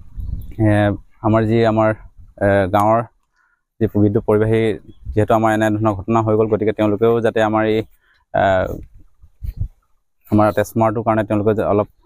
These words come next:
আমাক, আহ, যদি সুবিধা প্ৰদান কৰে, তেতিয়া আমাৰ নিশ্চয় ভাল হ'ব। কাৰণ আমি যিহেতু অন্ধকাৰ থাকিব লাগিব, গতিকে আমি এই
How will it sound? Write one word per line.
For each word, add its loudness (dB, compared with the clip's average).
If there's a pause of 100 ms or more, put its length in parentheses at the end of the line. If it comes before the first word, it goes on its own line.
আমাক, 0 (500)
আহ, 2
যদি -2 (540)
সুবিধা 2
প্ৰদান 0
কৰে, 0 (360)
তেতিয়া -2
আমাৰ 0
নিশ্চয় 0
ভাল -2
হ'ব। -4
কাৰণ -2
আমি 0 (540)
যিহেতু 2
অন্ধকাৰ 0
থাকিব -4
লাগিব, 2 (380)
গতিকে 2 (800)
আমি 2 (640)
এই 2